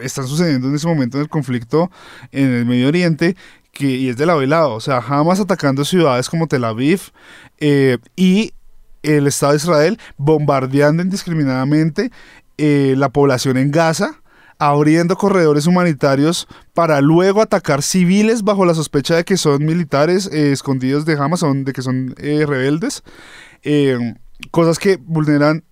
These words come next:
a todas luces el principio de extinción. Pero, Sebastián, yo quisiera terminar este programa con una cuestión muy fundamental,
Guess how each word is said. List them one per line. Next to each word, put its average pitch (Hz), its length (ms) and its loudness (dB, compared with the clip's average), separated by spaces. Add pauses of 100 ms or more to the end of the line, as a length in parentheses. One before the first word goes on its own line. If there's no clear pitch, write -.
a 156 100 -2
todas 170 260 2
luces 185 380 2
el 147 120 -2
principio 135 340 -2
de 147 40 2
extinción. 147 400 0 (300)
Pero, 165 160 0
Sebastián, 185 280 2
yo 196 60 2
quisiera 185 240 2
terminar 190 300 2
este 147 140 -4
programa 160 300 0
con 160 280 -2
una 190 400 2 (120)
cuestión 147 520 0 (120)
muy 170 260 2
fundamental, 160 580 -2